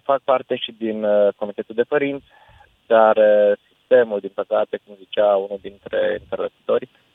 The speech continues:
este puțin șubred, deoarece nu pleacă totul numai de la părinți. De exemplu, uh, la școli pârgurile sunt foarte puține,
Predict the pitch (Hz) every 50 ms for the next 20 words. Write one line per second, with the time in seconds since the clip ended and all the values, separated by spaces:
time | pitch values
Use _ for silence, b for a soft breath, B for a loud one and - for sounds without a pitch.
0 | _ _ _ _ _ _ _ _ _ - 120 120 123 127 131 127 - _ - 117
1 | 113 - - 107 - - 117 107 104 - - 143 127 110 110 104 101 110 113 -
2 | _ _ _ _ _ _ _ _ _ _ _ _ 123 123 120 117 117 113 - -
3 | 127 123 123 - - 120 113 - 113 104 113 107 - 110 104 110 107 104 98 -
4 | 95 92 92 - - 95 - 90 87 85 _ _ _ _ _ _ _ _ _ _
5 | _ _ 123 123 117 113 131 139 139 139 - 135 131 127 127 123 123 123 120 117
6 | 117 117 117 120 - - - 139 135 131 131 131 - _ 131 127 123 117 113 120
7 | 113 117 117 117 113 113 110 - _ - 117 113 _ _ _ 127 123 117 113 -
8 | - 110 - - 104 - _ - 120 117 110 110 110 107 104 107 104 104 101 87